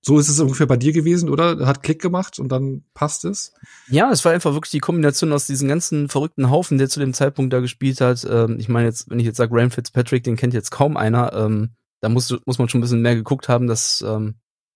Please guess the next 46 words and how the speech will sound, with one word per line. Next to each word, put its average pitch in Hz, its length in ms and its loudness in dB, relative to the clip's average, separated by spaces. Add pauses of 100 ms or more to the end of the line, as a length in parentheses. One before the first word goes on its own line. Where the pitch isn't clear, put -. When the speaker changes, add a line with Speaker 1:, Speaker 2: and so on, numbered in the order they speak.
(240)
Speaker 2:
ist - 220 -10
einer 156 260 0
von 131 220 -2
zwei 147 260 2
Spielern, 147 420 0
die 123 120 -4
jemals 139 320 0
von 131 180 0
der 117 120 2
Harvard 135 300 2
University 127 500 -2
überhaupt 123 240 -4
in 131 60 0
die 117 60 -2
N 123 100 -2
F 117 100 -4
L 139 140 0
gegangen 104 280 -4
sind. 123 220 -4
Also 110 180 -4
der 147 140 4
dann 139 100 2
nicht 147 160 -2
gesagt 127 240 -2
hat, 123 80 -2
„Ich 113 60 -10
werd 120 200 -2
Anwalt“ 120 360 2
oder 107 140 -2
sonst 123 240 -2
irgendwas. 98 360 -6 (880)
Und, 117 600 2
ähm, 107 360 -4 (720)
mir 117 100 0
hat 135 80 2
einfach 196 260 4
gefallen, 170 320 0
wie 170 80 -2
der 170 100 2
gespielt 175 380 -6
hat. 107 280 -2
Das, - 260 -2
ähm, 127 440 -2
von 131 100 -2
dem, 143 180 0
das, - 140 -8